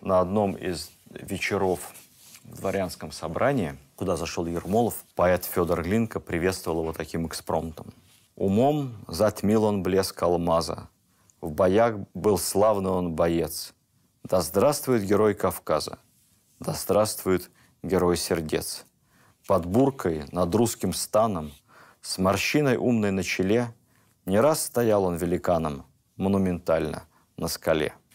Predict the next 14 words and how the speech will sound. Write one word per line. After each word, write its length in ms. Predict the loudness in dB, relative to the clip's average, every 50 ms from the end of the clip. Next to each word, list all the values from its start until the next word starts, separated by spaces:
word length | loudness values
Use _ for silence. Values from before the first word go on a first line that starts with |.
| -8 -2
Великан, 480 | 2 2 2 4 4 4 4 4 4 2
монументально 560 | 2 2 2 2 2 2 2 2 2 0 -2
стоявший 420 | 0 2 2 2 2 0 -2 -4
на 60 | -4
скале, 360 | -4 -2 0 2 2 4 2 2
в 60 | 0
последние 460 | -2 -4 0 0 2 2 2 2 2
годы 200 | 2 2 2 2
жизни 300 | 2 2 0 0 0 -2
уже 220 | -2 -2 0 0
не 100 | 2 2
мог 240 | 4 4 2 2 0
ни 60 | -4
читать, 560 | -4 -4 -6 -4 0 0 2 2 0 -2 -8